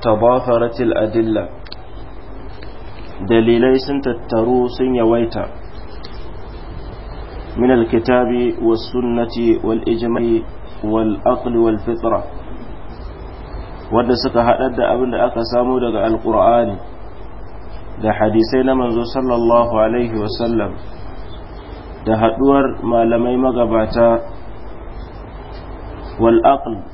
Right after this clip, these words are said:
da kuma hankali, wal fitra, da ɗabi'ar da Allah ya halicci bayi a kai. Duka waɗannan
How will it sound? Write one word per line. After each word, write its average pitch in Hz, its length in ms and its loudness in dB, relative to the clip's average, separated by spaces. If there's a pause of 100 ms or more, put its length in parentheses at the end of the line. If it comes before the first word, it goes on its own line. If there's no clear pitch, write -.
(320)
da 110 140 -10
kuma 127 240 -2 (240)
hankali, 123 560 0 (400)
wal 113 240 0
fitra, 120 640 0
da 110 80 -6
ɗabi'ar 113 560 0
da 104 40 0 (120)
Allah 123 240 2
ya 120 160 4
halicci 110 400 -4
bayi 117 320 4
a 98 80 -4
kai. 117 320 0 (1200)
Duka 147 240 -2
waɗannan 139 400 4